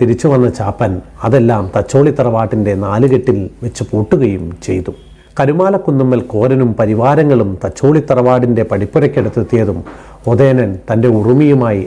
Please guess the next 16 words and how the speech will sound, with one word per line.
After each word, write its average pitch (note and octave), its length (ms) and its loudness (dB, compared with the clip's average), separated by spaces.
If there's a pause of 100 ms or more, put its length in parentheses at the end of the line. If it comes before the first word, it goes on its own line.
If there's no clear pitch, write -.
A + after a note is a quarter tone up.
(100)
അലറിക്കൊണ്ട് A#2 640 0 (200)
അവർക്കു A2+ 300 -2
നേരെ G2+ 300 0 (160)
പാഞ്ഞു. F#2 300 -6 (640)
എന്താണ് F3+ 420 4
സംഭവിക്കുന്നത് D#3 920 2 (140)
എന്ന് B2 160 2 (120)
കോരന് B2 360 2
മനസ്സിലാകുന്നതിന് A#2 960 2
മുമ്പ് A2+ 280 0
തന്നെ G2 220 -2 (520)
ഒറ്റച്ചാട്ടത്തിന് A#2 960 -2 (360)
ഒതേനൻ A#2+ 400 0 (100)
ആനപ്പുറത്ത് A#2 640 -2
കയറി. F2+ 280 -4 (540)
എന്നിട്ട് A#2+ 500 0